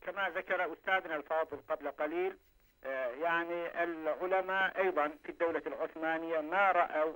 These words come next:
ضرورة، آه، يعني واجبة لجعل اللغات كلها والقضاء على سائر اللغات الأخرى وجعل اللغة العربية هي السائدة، ما رأوا فيها ضرورة. حتى، آه، يذكر وينقل عن السلطان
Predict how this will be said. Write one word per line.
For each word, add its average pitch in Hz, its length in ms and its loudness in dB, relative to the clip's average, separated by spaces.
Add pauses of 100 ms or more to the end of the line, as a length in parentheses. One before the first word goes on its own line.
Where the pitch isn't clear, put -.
ضرورة، 165 560 4 (440)
آه، 131 280 -2 (640)
يعني 147 220 0
واجبة 139 680 4 (160)
لجعل 151 540 2 (260)
اللغات 151 480 2
كلها 147 640 -2
والقضاء 147 500 0
على 139 380 0 (100)
سائر 156 300 2
اللغات 143 420 0
الأخرى 147 480 -2 (540)
وجعل 160 420 2
اللغة 151 280 0
العربية 147 400 0
هي 151 200 -4
السائدة، 156 720 -2
ما 185 460 2 (180)
رأوا 175 380 2 (140)
فيها 165 220 0
ضرورة. 143 420 -2
حتى، - 420 0 (500)
آه، 127 360 -4 (160)
يذكر 156 460 0
وينقل 147 680 -2
عن 151 320 -2
السلطان 156 600 -2